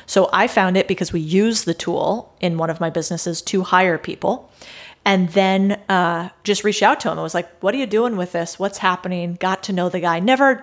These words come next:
I never really just usually at-, reach out to people and say, "Hey, can I buy your stuff?" That doesn't usually work out as well. I just say, like, "Oh, I'd love to talk to you. This is a cool business."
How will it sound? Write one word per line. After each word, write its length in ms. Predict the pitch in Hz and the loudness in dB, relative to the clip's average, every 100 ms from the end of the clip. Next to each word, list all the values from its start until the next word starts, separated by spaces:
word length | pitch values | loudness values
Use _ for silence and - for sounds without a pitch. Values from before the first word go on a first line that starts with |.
| - | -4
I 60 | 240 | -4
never 280 | 277 285 | -2 -2
really 260 | 233 180 180 | -2 -2 -4
just 200 | 170 160 | -6 -6
usually 240 | 165 165 | -6 -2
at-, 220 | 165 156 - | 0 0 -2
reach 180 | 190 175 | -4 -2
out 140 | 170 - | -4 -4
to 40 | |
people 200 | 180 180 | -6 -4
and 100 | 165 | -4
say, 140 | 170 | -4
"Hey, 180 | 170 220 | 0 0
can 160 | 190 190 | 2 2
I 80 | 180 | 2
buy 220 | 156 151 | 2 2
your 140 | 156 | -2
stuff?" 460 | - 156 160 - - - - - _ - | -2 2 2 0 -12 -20 -20 -20 _ -8
That 120 | 156 | -6
doesn't 280 | 160 165 - | -6 -8 -10
usually 240 | - 156 | -8 -6
work 200 | 156 156 | -6 -4
out 160 | 156 160 | -4 -2
as 160 | 165 | 0
well. 140 | 196 196 | 2 2
I 80 | |
just 180 | 180 180 | 0 -4
say, 160 | 196 185 | -2 -2
like, 200 | 175 - | -2 0
"Oh, 120 | 269 | 2
I'd 120 | 285 247 | 4 4
love 140 | 240 | 0
to 80 | 233 | 0
talk 220 | 233 226 | 0 2
to 80 | 190 | 2
you. 40 | |
This 140 | 180 185 | 0 -2
is 100 | 180 | -2
a 60 | |
cool 180 | 175 185 | 2 2
business." 520 | 185 180 160 202 - | 2 0 -2 -4 -6